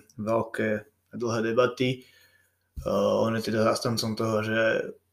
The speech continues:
že to treba robiť. E, ja osobne si myslím, že tam vplýva strašne veľa faktorov na to, prečo to už nerobíme hlavne. Keď si len poviem teraz v roku dvetisícdvadsať, keď vidím, čo sa vo svete deje, e,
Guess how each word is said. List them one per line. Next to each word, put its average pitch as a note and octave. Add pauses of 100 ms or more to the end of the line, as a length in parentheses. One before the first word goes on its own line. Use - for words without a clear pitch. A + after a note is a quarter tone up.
(100)
že A2+
to G#2+
treba A2+
robiť. A#2+ (100)
E, - (440)
ja A#2
osobne A2+
si G#2+
myslím, G#2
že G#2
tam A2
vplýva -
strašne -
veľa A#2+
faktorov A2+
na A2+
to, A2+ (140)
prečo -
to G#2+
už G2
nerobíme G#2+
hlavne. G#2+ (1400)
Keď B2+
si C3
len C3
poviem C3+
teraz B2
v A2+
roku A2+
dvetisícdvadsať, A#2
keď G#2+
vidím, G#2+
čo -
sa -
vo G#2
svete A2+
deje, A2+
e, A#2+